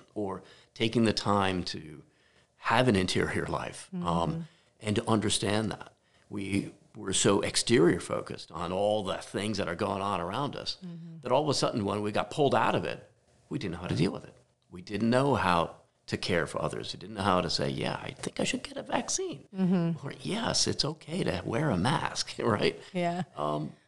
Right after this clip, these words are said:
Speaker 2: My personal liberty, my personal liberty. It's
Speaker 1: Exactly.
Speaker 2: like,
Speaker 1: It's, it's
Speaker 2: what
Speaker 1: amazing.
Speaker 2: is that?
Speaker 1: Exactly. It's not even liberty, right? It's,
Speaker 2: Mm-mm.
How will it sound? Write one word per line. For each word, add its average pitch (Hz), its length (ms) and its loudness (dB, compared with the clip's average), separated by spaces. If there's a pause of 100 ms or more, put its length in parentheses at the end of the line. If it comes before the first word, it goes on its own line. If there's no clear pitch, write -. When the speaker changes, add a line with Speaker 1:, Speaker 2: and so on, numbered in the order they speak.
(100)
Speaker 2:
My 185 120 2
personal 202 440 4
liberty, 160 360 2
my 147 160 -2
personal 160 400 -4
liberty. 147 380 0
It's 160 220 -4
Speaker 1:
Exactly. - 360 -12
Speaker 2:
like, - 80 -4
Speaker 1:
It's, - 160 2 (120)
it's - 140 0
Speaker 2:
what 202 100 6
Speaker 1:
amazing. 220 160 10
Speaker 2:
is 160 160 2
that? - 380 0
Speaker 1:
Exactly. 95 600 0 (220)
It's - 240 0
not 127 220 6
even 104 340 4 (280)
liberty, 113 640 -2
right? 82 340 0
It's, - 280 -2
Speaker 2:
Mm-mm. 170 100 -6